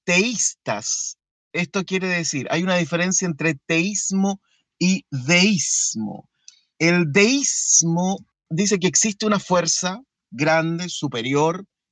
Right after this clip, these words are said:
que le podemos llamar Dios, como usted quiera, pero que no tenemos ninguna posibilidad de comunicarnos con este Dios y que menos este Dios interviene en el mundo.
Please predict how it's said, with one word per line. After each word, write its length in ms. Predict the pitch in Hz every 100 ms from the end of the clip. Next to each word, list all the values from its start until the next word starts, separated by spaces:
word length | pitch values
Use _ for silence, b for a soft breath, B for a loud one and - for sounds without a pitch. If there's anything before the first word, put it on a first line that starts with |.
| _
que 120 | 123
le 100 | 131
podemos 320 | 135 147 156
llamar 340 | 135 135 135
Dios, 480 | 120 110 120 160 -
como 200 | - 131
usted 200 | 113 147
quiera, 380 | 135 113 104 208 _ _ _ _ _ B B B B _
pero 220 | 185 196
que 100 | 196
no 120 | 208
tenemos 340 | 202 208 214
ninguna 340 | 185 180 190 185
posibilidad 800 | - - 175 156 151 156 196 226
de 100 | 226
comunicarnos 720 | 185 175 165 143 185 202 208
con 160 | - 185
este 200 | - 175
Dios 220 | 165 -
y 80 | 147
que 160 | 139 165
menos 400 | 214 262 196 185
este 240 | - 160
Dios 240 | 156 175
interviene 720 | 175 151 156 139 135 185 190 185
en 80 | 175
el 160 | 170
mundo. 480 | 175 160 113 95 -